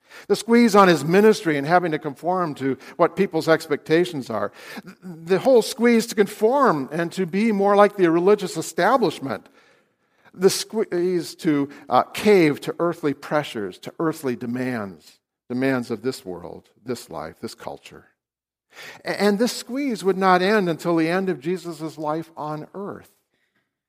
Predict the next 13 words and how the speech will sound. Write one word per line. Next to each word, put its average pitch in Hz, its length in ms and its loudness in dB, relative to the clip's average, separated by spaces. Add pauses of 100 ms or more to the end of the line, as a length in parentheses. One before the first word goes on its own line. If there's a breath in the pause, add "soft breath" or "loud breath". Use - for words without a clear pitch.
(500 loud breath)
The 196 100 4
cries 214 680 4
of 135 200 -2
needy 180 440 -2
people, 139 540 -6
the 127 120 -6
press - 680 -4
of 151 160 -2
the 139 100 -6
crowds, 160 600 -2 (280 loud breath)
the 214 80 4
homeless 214 560 4
people, 131 580 -2